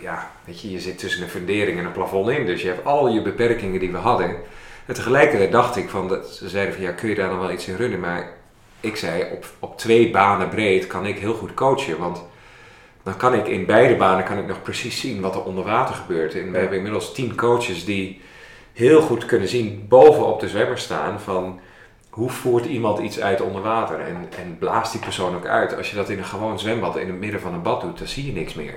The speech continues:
Speaker 2: Nee.
Speaker 1: Dus voor mij was het eigenlijk ideaal. En als ik nu zelf een zwembad zou bouwen, he-, in een vrije vlakte bij wijze van spreken, zou ik het nog steeds zo doen.
Speaker 2: Ja.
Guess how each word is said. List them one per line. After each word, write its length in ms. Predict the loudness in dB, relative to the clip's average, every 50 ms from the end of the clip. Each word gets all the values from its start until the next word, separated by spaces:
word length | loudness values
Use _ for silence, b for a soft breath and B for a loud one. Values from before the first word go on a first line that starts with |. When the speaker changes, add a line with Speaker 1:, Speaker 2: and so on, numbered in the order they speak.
| -16 -16
Speaker 2:
Nee. 160 | -12 -12 -12 -12 -12 -14 B B B B B B B
Speaker 1:
Dus 160 | -6 -4 -4
voor 120 | -2 0 4
mij 240 | 4 6 6 6
was 120 | 6 4 4
het 100 | 2 0
eigenlijk 440 | 2 2 2 0 0 -2 -4 -6 -6 -10 -14 -6
ideaal. 680 | -4 -2 -2 0 4 6 6 8 8 6 4 2 -2 -4
En 100 | -2 -4
als 120 | -4 -4
ik 100 | -4 -6
nu 160 | -4 -4 -4
zelf 300 | -2 2 4 4 4 2
een 60 | 0 -2
zwembad 320 | -2 -2 -2 -2 -2 -4
zou 180 | -4 -4 -4 0
bouwen, 400 | 4 4 6 6 6 4 2 0 -2 0
he-, 60 | 0 0
in 180 | 0 0 -4 -6
een 80 | -6 -6
vrije 340 | -2 2 2 2 2 2
vlakte 340 | 0 2 2 2 2 2 -2 -2
bij 100 | 0 0
wijze 160 | 0 0 0
van 80 | -4 -4
spreken, 260 | -4 -4 -4 -4 -2
zou 100 | -2 -2
ik 60 | -2 -2
het 80 | -6
nog 80 | -6 -4
steeds 240 | 0 0 0 0 0
zo 120 | -2 -4
doen. 220 | -4 -4 -6 -8 -10 -10 -4
Speaker 2:
Ja. 260 | -4 -4 -4 -4